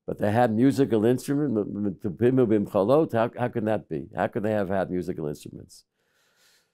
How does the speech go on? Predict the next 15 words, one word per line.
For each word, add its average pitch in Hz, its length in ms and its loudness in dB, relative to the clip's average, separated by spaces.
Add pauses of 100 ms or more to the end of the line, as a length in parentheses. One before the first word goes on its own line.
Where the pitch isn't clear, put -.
(760)
So 104 80 -6
the 98 80 -2
Rebbe 117 300 2
answers, 113 460 0
it's 90 140 -2
very 110 260 2
simple. 90 520 -6 (420)
And 90 140 -8
this 101 180 -2
is 104 120 -4
the 92 100 -2
greatness 101 880 -2
of 87 120 -14
Jewish 92 340 -2
women 113 300 -4